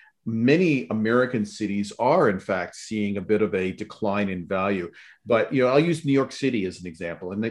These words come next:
York is one of my favorite cities in the world. But they've seen a tremendous population decrease over the last five to ten years. And especially in the last year, it's been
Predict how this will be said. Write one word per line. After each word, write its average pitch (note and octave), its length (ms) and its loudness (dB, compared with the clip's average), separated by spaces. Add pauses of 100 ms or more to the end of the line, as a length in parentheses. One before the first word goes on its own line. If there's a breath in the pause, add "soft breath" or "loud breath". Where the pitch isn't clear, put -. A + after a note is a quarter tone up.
(140)
York C3+ 100 0
is A2+ 100 2
one A2+ 100 0
of G#2+ 100 0
my G#2 140 -4
favorite A2 280 0
cities G#2 220 -2
in G2 60 -6
the F2+ 200 -6
world. G2+ 280 0 (400 loud breath)
But A2 140 0
they've C#3+ 220 4 (160)
seen B2+ 320 0
a G#2+ 180 -2
tremendous A2 560 -4
population G2+ 840 -4
decrease A#2+ 680 -4
over G#2 220 -4
the G2+ 80 -6 (160)
last F#2+ 260 -4
five F#2+ 300 -4
to G#2 80 -4
ten F#2 340 -8
years. G#2+ 380 -2
And G2 80 -4
especially E3 420 0
in G#2 60 -4
the F#2+ 60 -4
last F2+ 280 -8
year, A2 300 2
it's - 180 -12
been F2 240 -12